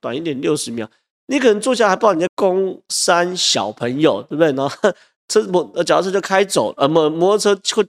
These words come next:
就开走，再骑走。但是汽车，汽车根本听不到你在讲什么，汽车隔音好的要命。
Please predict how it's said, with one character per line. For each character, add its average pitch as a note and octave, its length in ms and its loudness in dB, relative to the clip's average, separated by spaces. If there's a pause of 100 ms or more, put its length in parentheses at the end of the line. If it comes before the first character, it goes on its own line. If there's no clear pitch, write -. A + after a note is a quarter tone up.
(200)
就 G3+ 140 2
开 G3+ 200 0
走， D3+ 280 -2
再 C#3+ 160 0
骑 E3 240 -2
走。 E3+ 180 2 (320)
但 D4+ 100 2
是 E4+ 100 2
汽 D#4 360 2
车， F#3+ 240 4
汽 B3 160 -2
车 C4+ 100 0
根 C4+ 140 2
本 G3+ 80 2
听 A#3 160 -2
不 B3 60 0
到 B3 80 4
你 F#3+ 60 4
在 G3 40 4
讲 E3+ 260 0
什 E3+ 80 -4
么， D3+ 60 -2
汽 G3 160 -6
车 G#3 140 2
隔 E3 160 2
音 F#3 120 -4
好 D3+ 140 -2
的 B2 80 -4
要 C#3+ 220 2
命。 C#3 180 -2